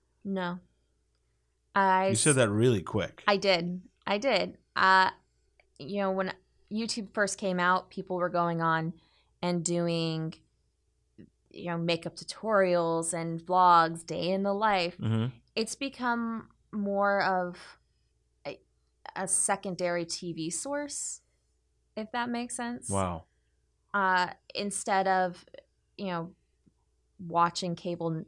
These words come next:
Speaker 1: networks or whatnot, people go to Netflix,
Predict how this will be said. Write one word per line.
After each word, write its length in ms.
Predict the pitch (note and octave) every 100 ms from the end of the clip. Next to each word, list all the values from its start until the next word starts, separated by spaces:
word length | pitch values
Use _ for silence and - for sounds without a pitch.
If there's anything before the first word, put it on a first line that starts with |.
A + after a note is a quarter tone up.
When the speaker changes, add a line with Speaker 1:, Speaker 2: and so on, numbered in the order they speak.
| _
Speaker 1:
networks 760 | F3 D#3+ - D#3 - - - E3
or 240 | D#3 D#3+ - _ _ _ _ -
whatnot, 500 | F3 E3+ F3 E3 -
people 260 | F#3+ F3+
go 320 | E3 F3 E3+
to 580 | E3 - E3 D#3 D#3 D#3 - -
Netflix, 720 | E3+ E3 - E3+ D#3 -